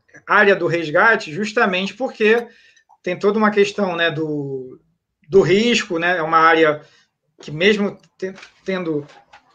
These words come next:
é, sendo estabilizada por aquela, por empresas e tudo mais, é uma área que, é, justamente passou por um, um, um sinistro, né, de,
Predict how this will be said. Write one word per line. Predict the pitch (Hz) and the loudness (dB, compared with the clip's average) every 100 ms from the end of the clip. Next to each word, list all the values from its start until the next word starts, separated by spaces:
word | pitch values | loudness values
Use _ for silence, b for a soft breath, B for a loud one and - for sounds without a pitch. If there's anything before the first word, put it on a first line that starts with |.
| _ _ 143 | _ _ -6
é, | 135 131 127 127 127 - | -4 -2 -4 -6 -8 -12
sendo | - 175 170 | -8 -6 -6
estabilizada | 160 202 190 190 170 180 196 160 | -2 0 2 2 4 4 4 2
por | 180 190 | 2 2
aquela, | 185 160 143 135 135 _ _ _ _ | 4 2 2 -2 -6 _ _ _ _
por | 175 160 | -4 -4
empresas | 147 165 196 202 175 | -2 2 4 4 2
e | 170 | -8
tudo | 170 | -6
mais, | 180 185 233 - B B B B | 0 0 0 -10 B B B B
é | 254 | 4
uma | 240 240 | 6 6
área | 202 196 240 | 6 4 2
que, | 240 277 302 - _ | 0 -6 -6 -10 _
é, | 196 165 160 156 156 | -4 2 4 4 0
justamente | 175 359 208 156 | -2 0 0 -4
passou | - 185 - 214 254 | 0 0 4 6 6
por | 220 185 | 4 -4
um, | |
um, | 175 160 151 151 151 147 143 151 | -4 -8 -10 -14 -12 -12 -12 -14
um | |
sinistro, | 143 185 151 170 214 - 151 | -10 -8 -6 -6 -6 -8 -8
né, | 165 165 | -6 -6
de, | 156 | -10